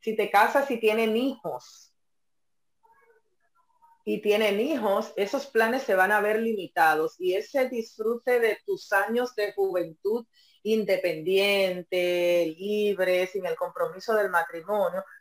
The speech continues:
pues obviamente que no lo habrás agotado.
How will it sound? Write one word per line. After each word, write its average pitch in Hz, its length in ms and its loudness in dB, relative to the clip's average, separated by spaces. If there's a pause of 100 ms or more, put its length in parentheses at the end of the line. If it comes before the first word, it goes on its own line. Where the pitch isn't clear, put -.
(140)
pues 185 160 0
obviamente 196 680 2
que 196 120 -2
no 170 160 -4
lo 185 140 4
habrás 165 420 4 (100)
agotado. 160 800 -2